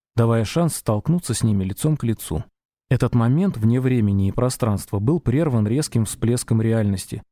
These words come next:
когда Зил наконец вырвался из аномалии, как из тумана снов. Отряд огляделся, пытаясь восстановить ориентацию в пространстве,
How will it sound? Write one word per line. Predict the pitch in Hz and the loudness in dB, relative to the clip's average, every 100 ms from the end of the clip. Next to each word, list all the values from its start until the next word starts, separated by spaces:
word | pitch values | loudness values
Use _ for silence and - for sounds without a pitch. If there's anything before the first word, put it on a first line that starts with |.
| _ _ | _ _
когда | 120 110 113 | -2 2 0
Зил | 104 165 | 2 2
наконец | 131 113 117 113 - | 0 0 0 0 0
вырвался | 123 123 110 104 104 | 0 0 0 -2 -2
из | 101 101 | -2 0
аномалии, | 95 98 143 165 104 90 - | 0 0 0 0 -2 -4 -4
как | 123 - - | -4 -4 -6
из | 120 | -4
тумана | - 139 123 117 | 0 2 2 0
снов. | 127 120 98 - _ _ | 0 0 -2 -6 _ _
Отряд | 123 120 156 131 | -2 0 0 0
огляделся, | 113 110 107 135 175 - 127 123 _ | 0 0 2 0 0 -2 -4 -4 _
пытаясь | 131 127 131 123 120 | -2 0 0 0 -2
восстановить | 120 - 123 120 120 117 | -4 0 0 2 0 0
ориентацию | 120 117 113 117 110 - 107 | 0 0 0 -2 -2 -4 -4
в | 107 | -4
пространстве, | - 117 - 117 107 - 110 | -2 -2 -2 -2 -2 -4 -8